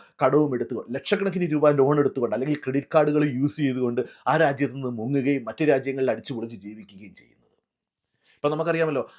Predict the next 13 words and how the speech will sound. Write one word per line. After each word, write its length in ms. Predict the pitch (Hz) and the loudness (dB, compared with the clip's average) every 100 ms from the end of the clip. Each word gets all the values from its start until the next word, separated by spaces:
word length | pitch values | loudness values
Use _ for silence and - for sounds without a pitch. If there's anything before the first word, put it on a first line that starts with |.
| _ | _
ഏഹ്, 100 | 120 123 | -2 -2
ഇപ്പോൾ 180 | 139 135 113 | 0 0 -2
ഇന്ത്യയിൽ 260 | 135 160 170 | 0 0 0
നിന്ന് 140 | 165 160 | -2 0
പൈസയൊക്കെ 380 | 139 151 147 147 | 0 0 0 0
അടിച്ചു 180 | 127 143 | -2 -4
മാറ്റിയ 180 | 135 135 123 | -2 0 0
വലിയ 140 | 123 | 0
വലിയ 120 | 131 127 | 0 0
ആൾക്കാർ 220 | 113 117 117 | 0 -4 -6
യു 80 | 95 | -6
കെയിൽ 140 | 117 107 92 | -6 -8 -8
ജീവിക്കുന്നുണ്ട്. 560 | 120 120 110 80 76 | -8 -6 -8 -10 -18